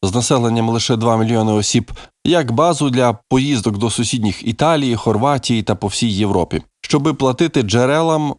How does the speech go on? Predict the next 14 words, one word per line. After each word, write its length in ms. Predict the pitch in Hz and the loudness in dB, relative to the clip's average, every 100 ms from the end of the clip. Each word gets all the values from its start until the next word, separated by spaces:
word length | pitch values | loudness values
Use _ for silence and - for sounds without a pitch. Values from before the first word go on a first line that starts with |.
| 135 | -2
і 80 | |
передавати 580 | 127 117 113 120 123 120 | 0 2 2 2 2 2
накази 460 | 110 104 120 104 104 | 0 0 0 0 -2
з 60 | |
Москви. 440 | 95 98 - 90 73 - _ _ | -2 -4 -4 -4 -4 -6 _ _
Високогірна 760 | 101 110 120 143 156 170 196 175 | -2 -2 -2 0 0 0 -2 0
альпійська 560 | 131 139 151 160 - 117 | 0 -2 -2 -4 -2 -2
країна, 640 | 120 113 147 185 156 143 | 0 -2 -2 -2 0 0
озер 500 | - 113 101 147 131 - | 0 0 2 0 0 -2
і 60 | |
гір, 440 | 113 82 135 190 165 - | -2 0 0 0 -2 -4
батьківщина 600 | 104 104 117 - 135 117 | -4 -2 -2 0 0 2
Меланії 500 | 104 113 123 101 98 | 2 2 2 2 0
Трамп, 460 | 98 143 175 170 - | 0 0 2 0 -4